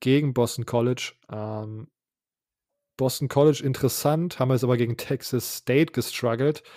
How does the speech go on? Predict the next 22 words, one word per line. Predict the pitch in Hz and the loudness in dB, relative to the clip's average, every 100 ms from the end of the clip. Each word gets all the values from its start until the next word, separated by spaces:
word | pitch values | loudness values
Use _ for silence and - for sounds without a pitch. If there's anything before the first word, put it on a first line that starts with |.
| - - _ 120 | -20 -20 _ -6
Ähm, | 113 117 117 120 120 - - - _ | -2 0 -2 -4 -6 -10 -18 -20 _
obwohl | 123 110 117 123 127 | -6 -4 0 4 4
ich | 120 - | 2 -4
eigentlich | - 120 131 139 127 | -10 -2 0 0 0
von | 131 | 0
ihnen, | 127 127 120 | 0 -2 -2
von | 127 | -2
der | 123 | -2
Defense | 123 131 123 | -2 -6 -6
ganz | 123 | -6
viel | - - - 127 | -8 -16 -8 -2
gehalten | 120 127 135 | 0 0 0
habe, | 117 | 0
war, | 117 | -2
ist | 120 | -2
das | 131 - | -4 -2
so | |
ein | 123 | 0
bisschen | 131 - 127 | 0 -2 -4
in | 120 117 | -4 -2
so | 120 | -2
ein, | 120 117 117 | -2 -6 -8